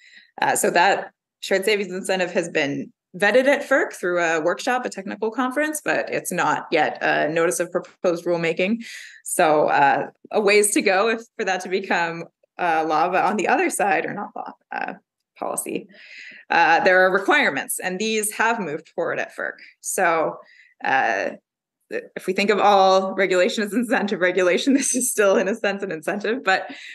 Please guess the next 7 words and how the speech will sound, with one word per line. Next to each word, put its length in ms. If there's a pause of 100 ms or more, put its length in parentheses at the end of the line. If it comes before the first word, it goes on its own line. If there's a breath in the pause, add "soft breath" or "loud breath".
(160 loud breath)
um, 560 (720)
ferc 360
order 220
number 200
twenty 260
twenty-three, 520
which, 440